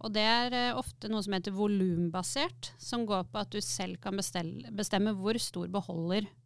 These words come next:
vil du ha. Og velger du en liten beholder for restavfall, for det er restavfall som skal be-, gebyr, eh, legges, ehm, så betaler du mindre enn hvis du har en stor beholder. Så dette er det som er volumbasert.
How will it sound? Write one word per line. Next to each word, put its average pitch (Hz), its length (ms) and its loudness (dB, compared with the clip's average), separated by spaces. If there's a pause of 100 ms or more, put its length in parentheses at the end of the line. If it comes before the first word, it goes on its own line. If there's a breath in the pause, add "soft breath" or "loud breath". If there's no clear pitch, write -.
(200)
vil 180 140 -2
du 185 100 4
ha. 185 300 2 (520 loud breath)
Og 214 480 6
velger 208 300 -2
du 196 60 0
en 214 120 2
liten 196 300 -2
beholder 180 300 2
for 202 120 0
restavfall, 214 680 2
for - 320 -20
det 208 160 0
er 214 60 0
restavfall 214 540 -2
som 233 120 0
skal 208 160 -2
be-, 202 180 -2
gebyr, 185 400 -2 (300)
eh, 190 240 -4
legges, 190 460 0 (800 loud breath)
ehm, 220 680 2 (300)
så 254 220 0
betaler 262 340 6
du 285 60 10
mindre 196 400 6 (180)
enn 277 140 2
hvis 277 200 0
du 302 120 -2
har 302 160 4
en 320 120 6
stor 160 300 2
beholder. 151 400 -2 (480)
Så 247 140 -4
dette 233 240 0
er 226 60 0
det 220 140 4
som 202 280 -2
er 202 120 2
volumbasert. 170 1000 4